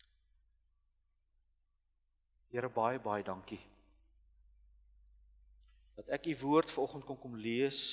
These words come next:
kom aflewer soos u het vir my gegee het. Baie dankie, Here, dat ons net in u kan rus. Met hierdie wete, dis u oproep na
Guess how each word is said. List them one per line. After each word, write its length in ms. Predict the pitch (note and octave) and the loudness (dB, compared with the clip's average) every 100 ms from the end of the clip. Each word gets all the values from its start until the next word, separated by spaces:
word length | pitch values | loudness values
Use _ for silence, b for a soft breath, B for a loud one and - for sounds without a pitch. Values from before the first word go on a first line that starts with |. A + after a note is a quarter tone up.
| - - - | -4 -6 -10
kom 100 | - - | -8 -2
aflewer 460 | C3+ B2 B2+ B2+ B2+ | -2 0 -2 0 -4
soos 160 | A#2 | -8
u 60 | - | -10
het 140 | A2 - | -10 -10
vir 80 | |
my 40 | G#2 | -14
gegee 380 | - - - F2 | -12 -16 -16 -18
het. 160 | E2+ - - _ _ _ _ _ _ _ _ _ _ _ _ - - - - - - - - - - - - | -18 -20 -20 _ _ _ _ _ _ _ _ _ _ _ _ -20 -20 -20 -20 -20 -20 -20 -20 -20 -20 -20 2
Baie 160 | C#3+ | 4
dankie, 300 | D3 C#3+ C3+ | 6 2 2
Here, 160 | B2+ B2+ | 2 2
dat 100 | - | 0
ons 240 | B2 A#2 - - - - | -6 -4 -4 -2 -4 -6
net 160 | E3+ | -8
in 80 | D3+ | -8
u 60 | C3+ | -8
kan 160 | B2 G#2+ | -10 -8
rus. 200 | G2 - - - - - _ _ _ _ _ _ _ _ _ _ - | -8 -6 -6 -6 -10 -16 _ _ _ _ _ _ _ _ _ _ -8
Met 160 | C3 D#3 | -6 -2
hierdie 160 | D3+ B2+ | -2 0
wete, 340 | C3 C3 A2+ G2 - - - _ _ _ _ _ _ _ _ | 0 0 -2 -4 -14 -20 -20 _ _ _ _ _ _ _ _
dis 140 | E3 - | -2 0
u 140 | G#3+ | -2
oproep 320 | F#3+ - E3+ - | -2 -2 -8 -6
na 140 | D#3+ | -6